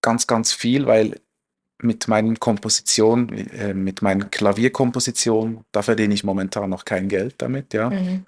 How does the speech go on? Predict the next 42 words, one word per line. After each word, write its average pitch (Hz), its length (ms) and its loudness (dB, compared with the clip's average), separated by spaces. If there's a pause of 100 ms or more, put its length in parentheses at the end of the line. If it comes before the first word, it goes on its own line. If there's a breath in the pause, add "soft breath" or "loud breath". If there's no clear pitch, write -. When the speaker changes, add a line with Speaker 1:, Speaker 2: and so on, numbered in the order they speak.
(160)
Speaker 1:
Also 104 420 0
muss 113 200 -2
ich - 160 -2
andere 110 440 0 (140)
Jobs - 500 0 (100)
spielen 104 640 4 (100)
oder 95 180 2
darf. 95 480 2 (260)
Speaker 2:
Mhm. 196 100 -2
Speaker 1:
Ist 185 100 0
ja 80 120 0
auch 80 120 -2
ein 85 160 -2
Dürfen. - 460 -4 (100)
Speaker 2:
Mhm. 175 240 -2
Speaker 1:
Ich 165 100 -4
hab, - 160 -10
Speaker 2:
Mhm. 170 180 -10 (500 soft breath)
Speaker 1:
hab 101 100 0
ja 98 80 6
eigentlich 95 220 0
einen 90 80 -6
Traumjob. 92 600 -2
Ich - 140 -6
k-, - 100 -16 (120)
kann 95 200 -4
machen, 92 380 -6 (460 soft breath)
kann 101 120 0
Musik 110 280 2
machen 107 240 2
für - 160 4
andere 104 260 2
und 95 260 -4
Leute 98 300 2
berühren 101 460 0
damit, 90 340 -6
ja. 95 140 2
Speaker 2:
Mhm. - 80 -10 (540 loud breath)
Speaker 1:
Das 123 140 2
heißt, 131 260 4
ich 123 100 0
hab 113 200 4